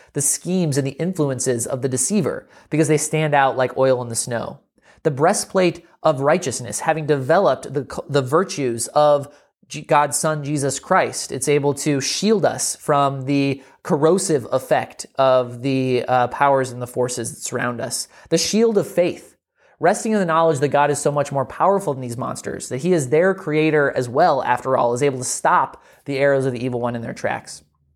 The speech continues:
Notice, notice, in keeping with our do not takeaways, up to this point, this has all been armor, right? In other way, in other words, these are defensive elements. Paul seems to imagine that the character traits of our Savior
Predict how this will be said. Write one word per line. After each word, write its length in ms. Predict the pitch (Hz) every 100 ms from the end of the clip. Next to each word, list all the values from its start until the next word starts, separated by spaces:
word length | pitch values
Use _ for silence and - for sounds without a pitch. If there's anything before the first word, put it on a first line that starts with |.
| _ _ _ _ - -
Notice, 580 | 240 311 127 - - -
notice, 460 | 185 240 127 - - _ _
in 100 | 156
keeping 260 | 247 254 247
with 100 | 233
our 120 | 220
do 120 | 190
not 240 | 202 247
takeaways, 480 | 190 143 127 123 - -
up 120 | -
to 80 | 254
this 160 | 214
point, 300 | - 208 147
this 140 | 143 151
has 100 | 147
all 120 | 165
been 180 | 160 -
armor, 420 | 165 180 113 90 _
right? 340 | 123 151 160 - _
In 80 | -
other 160 | 160 165
way, 220 | 156 143
in 80 | 147
other 140 | 165
words, 200 | 160 139
these 140 | 139 151
are 80 |
defensive 600 | 139 151 - 190 202 202 147
elements. 540 | 165 170 110 - - - _ _ -
Paul 200 | 180 190
seems 260 | 190 180
to 100 | -
imagine 420 | 165 160 175 147 143
that 100 | 143
the 80 |
character 360 | 139 185 196 165
traits 380 | - 139 120 -
of 160 | 151
our 140 | 139 139
Savior 540 | 135 160 151 147 131